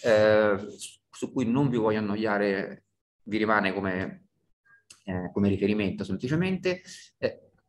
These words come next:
che cosa possiamo dire sul mood? Eh, una cosa fondamentale, il mood scade il ventuno maggio, quindi c'è tempo per, per presentare il mood.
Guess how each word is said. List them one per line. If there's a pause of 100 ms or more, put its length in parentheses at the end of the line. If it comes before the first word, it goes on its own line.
(560)
che
cosa
possiamo
dire
sul
mood?
Eh,
una
cosa
fondamentale,
il
mood (240)
scade
il
ventuno
maggio,
quindi
c'è
tempo (100)
per,
per
presentare
il
mood.